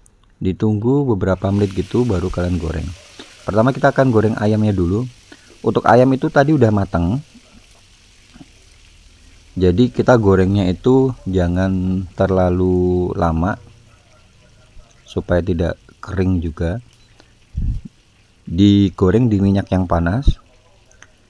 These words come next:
sampai warna kuning kecoklatan gitu, lalu kalian angkat.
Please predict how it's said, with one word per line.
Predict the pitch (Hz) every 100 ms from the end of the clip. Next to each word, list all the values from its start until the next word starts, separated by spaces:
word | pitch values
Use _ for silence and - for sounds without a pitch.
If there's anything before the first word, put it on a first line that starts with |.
| _ -
sampai | 87 90 92 90 90 92 85 - - - -
warna | 92 87 92 90
kuning | - 87 87
kecoklatan | 82 101 90 87 90
gitu, | 80 110
lalu | 95 92 95
kalian | 90 82 76
angkat. | 76 71